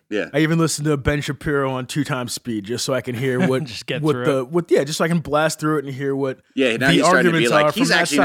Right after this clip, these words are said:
Speaker 2: side.
Speaker 1: even Jewish,"
Speaker 2: No,
Speaker 1: is, like, what
Speaker 2: dude.
Speaker 1: he's been starting to say about Bernie.
Speaker 2: Dude, Ben Shapiro is a fucking monster.
Speaker 1: Yeah.
Speaker 3: Yeah.
Speaker 2: Right?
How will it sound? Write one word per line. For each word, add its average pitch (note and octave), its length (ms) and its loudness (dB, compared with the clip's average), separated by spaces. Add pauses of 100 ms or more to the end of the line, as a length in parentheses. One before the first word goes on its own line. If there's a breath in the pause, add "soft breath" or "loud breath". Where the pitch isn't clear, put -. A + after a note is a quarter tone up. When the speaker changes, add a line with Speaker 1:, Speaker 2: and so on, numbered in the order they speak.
Speaker 2:
side. A#2 40 -4
Speaker 1:
even F#2+ 220 -6
Jewish," C#3+ 580 -6
Speaker 2:
No, D3 120 0
Speaker 1:
is, G2+ 120 -6
like, G2+ 200 -2
what G#2 180 -2
Speaker 2:
dude. D3 140 0
Speaker 1:
he's C3 100 0
been G#2 140 -4
starting G2 180 -2
to F2 60 -10
say G2 100 -4
about E2+ 180 -6
Bernie. F2+ 280 -4
Speaker 2:
Dude, G3 360 -2 (220)
Ben F3+ 160 2
Shapiro D3+ 460 -4
is B2 120 -8
a G#2+ 100 -14 (360)
fucking F3 260 -2
monster. B2 500 -12
Speaker 1:
Yeah. G2+ 240 -2
Speaker 3:
Yeah. G#2 180 -6
Speaker 2:
Right? D#3 240 0